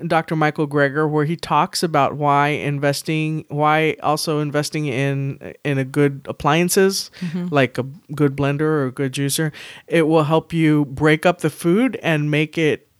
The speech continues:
Speaker 1: m-, make that, the nutrients more available to you.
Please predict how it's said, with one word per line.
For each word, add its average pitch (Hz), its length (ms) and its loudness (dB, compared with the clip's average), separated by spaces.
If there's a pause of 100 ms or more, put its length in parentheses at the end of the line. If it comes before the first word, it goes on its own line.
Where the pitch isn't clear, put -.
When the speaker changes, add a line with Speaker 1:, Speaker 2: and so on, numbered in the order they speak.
(720)
Speaker 1:
m-, 147 360 -2
make 165 320 0
that, 151 260 2
the 143 100 0
nutrients 147 600 -2
more 147 480 -2 (480)
available 151 500 4
to 127 160 -6
you. 101 260 -8